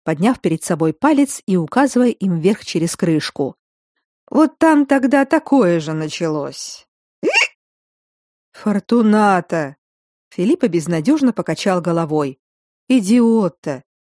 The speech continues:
И что мы теперь делать будем?» «Как что?» удивился Лучано. «Выбираться?» «Нет, можно и подраться, если хочешь, но мне что-то лень». Отменные гады были. После такой еды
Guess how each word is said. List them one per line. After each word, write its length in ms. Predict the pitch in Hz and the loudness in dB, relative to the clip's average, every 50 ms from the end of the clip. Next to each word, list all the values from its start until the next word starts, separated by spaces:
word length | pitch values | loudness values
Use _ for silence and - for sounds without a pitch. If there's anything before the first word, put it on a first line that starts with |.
| _ - | _ -2
И 80 | 269 | -2
что 220 | 262 - - 294 277 | -2 0 2 2 4
мы 120 | 269 269 | 4 2
теперь 300 | - 262 - 269 262 233 | 2 0 0 0 0 0
делать 380 | 185 196 247 247 220 190 170 170 | 2 2 2 2 2 0 -2 -4
будем?» 540 | 151 156 160 156 143 147 143 135 123 - _ _ _ _ _ _ _ _ _ _ _ _ _ _ _ _ _ | -6 -6 -6 -6 -6 -8 -8 -10 -12 -16 _ _ _ _ _ _ _ _ _ _ _ _ _ _ _ _ _
«Как 280 | - - 185 175 - - | -6 -4 -4 -4 -4 -6
что?» 380 | - - - - 165 147 131 - _ _ _ - | -10 -8 -6 -6 -6 -6 -6 -10 _ _ _ -10
удивился 420 | 180 160 175 165 160 156 - 185 | -6 -4 -2 -2 -2 -2 -2 -2
Лучано. 580 | 170 170 160 - - 185 165 151 151 143 135 - _ _ _ _ _ _ - | -2 -2 -2 -2 -2 -2 -2 -2 -4 -6 -8 -10 _ _ _ _ _ _ -6
«Выбираться?» 840 | 170 190 185 156 175 165 156 151 151 156 - - - - 190 208 - _ _ _ _ _ _ _ _ _ - | -2 -2 0 2 0 0 0 0 -2 -4 -4 -6 -4 -4 -4 -4 -6 _ _ _ _ _ _ _ _ _ -2
«Нет, 440 | 370 392 370 269 180 160 - - - | 0 2 4 4 2 0 -2 -2 0
можно 280 | 240 330 359 302 294 294 | 0 2 2 2 2 0
и 60 | 285 | 2
подраться, 680 | - 285 254 254 294 311 302 - - - - 180 151 | 0 0 0 2 2 2 0 -2 -4 -6 -4 -4 -2
если 260 | 147 156 170 - 202 185 | -2 -2 -4 -4 -6 -4
хочешь, 560 | - 185 170 - - - 143 - - - - _ _ _ _ _ | -2 -2 -4 -4 -4 -8 -10 -10 -10 -12 -16 _ _ _ _ _
но 120 | - 254 277 | 0 2 2
мне 160 | 262 254 247 | 4 2 2
что-то 320 | - - - 208 - 208 | 0 -2 -6 -4 -2 -2
лень». 340 | 190 175 156 147 143 135 143 _ _ _ _ _ _ _ _ _ _ _ _ _ _ _ _ _ _ _ | 0 0 0 -2 -2 -6 -10 _ _ _ _ _ _ _ _ _ _ _ _ _ _ _ _ _ _ _
Отменные 680 | - - 180 180 - 214 269 370 349 277 226 190 175 160 | -4 -4 -2 -2 0 0 2 2 2 2 2 2 0 0
гады 320 | 151 180 240 269 208 170 | 0 0 0 0 0 -2
были. 380 | 151 151 160 151 143 147 139 - _ _ _ _ _ _ _ _ _ | -2 0 -2 -2 -2 -4 -6 -10 _ _ _ _ _ _ _ _ _
После 280 | - 269 - - 247 | 0 0 2 2 0
такой 380 | 226 - 226 214 - 254 247 233 | 0 0 0 0 2 2 2 2
еды 540 | 196 190 180 165 208 220 220 214 202 - | 2 0 0 2 2 2 2 2 0 -2